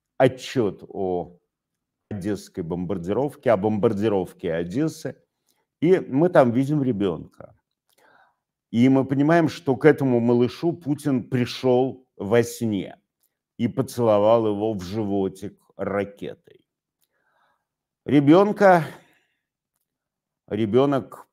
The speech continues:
по утверждению спасателей, которые выкопали его трупик из развалин, умер не сразу. Ну, у них намётанный глаз, они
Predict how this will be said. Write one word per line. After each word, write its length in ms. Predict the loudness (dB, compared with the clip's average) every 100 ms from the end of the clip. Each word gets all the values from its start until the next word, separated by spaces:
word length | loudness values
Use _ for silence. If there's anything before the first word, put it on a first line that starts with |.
| -6
по 320 | -2 0 0
утверждению 1000 | -2 -6 -2 -2 -2 -4 -2 -2 -2 -6
спасателей, 800 | -6 -6 -4 -2 -4 -6 -10 -10
которые 360 | -10 -8 -8 -8
выкопали 720 | -8 -10 -10 -8 -8 -10 _ _ _ _ -14
его 400 | -8 -6 -4 -6
трупик 560 | -6 -6 -4 -6 -10
из 280 | -10 -8 -2
развалин, 840 | 0 0 0 2 2 2 -4 -8 _ _ _ 0
умер 480 | 2 4 4 0 -6
не 320 | 0 2 2
сразу. 680 | -2 -4 -4 -4 -10 -20 -20 _ _
Ну, 140 | -2 2
у 60 |
них 240 | 2 0 -2
намётанный 680 | -2 0 0 -2 -6 -8 -6
глаз, 360 | -4 -6 -6
они 420 | -12 -12 -16 -20